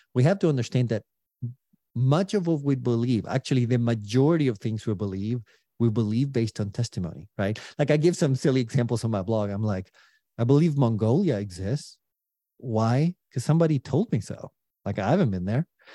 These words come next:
You know, I believe that vitamin, vitamin C helps with your immune system.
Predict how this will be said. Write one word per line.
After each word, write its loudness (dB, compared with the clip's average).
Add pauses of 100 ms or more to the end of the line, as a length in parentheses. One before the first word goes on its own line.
(160)
You 0
know, 2
I 2
believe 4
that 2
vitamin, 2 (100)
vitamin 0
C 0
helps 0
with 0
your 2
immune 0
system. -12